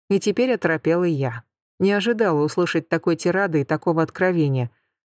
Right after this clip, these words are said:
Вова всегда был закрытым, и услышать от него подобную тираду являлось для меня чем-то более значимым и важным. «Выкинь дурь из башки. Хватит судить людей по кошельку и по состоянию»,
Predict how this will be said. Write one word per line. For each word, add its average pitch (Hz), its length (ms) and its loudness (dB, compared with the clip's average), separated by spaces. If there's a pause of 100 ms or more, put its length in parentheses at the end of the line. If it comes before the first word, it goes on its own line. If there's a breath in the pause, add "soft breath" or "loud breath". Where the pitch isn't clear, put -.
(140)
Вова 190 440 2
всегда 190 360 0
был 185 160 2
закрытым, 180 640 0
и - 20 0
услышать 160 540 0
от 160 140 -2
него 165 240 2
подобную 165 600 0
тираду 165 460 -2
являлось 160 580 0
для 160 160 0
меня 156 280 0
чем-то 165 340 -2
более 160 360 0
значимым 151 600 0
и 175 100 2
важным. 135 480 -2 (680)
«Выкинь 240 580 2
дурь 226 220 2
из 147 80 0
башки. 156 500 -4 (100)
Хватит 220 440 0
судить 190 340 0
людей 196 280 0
по - 120 -6
кошельку 190 460 0
и 185 40 0
по 180 120 -2
состоянию», 160 720 -2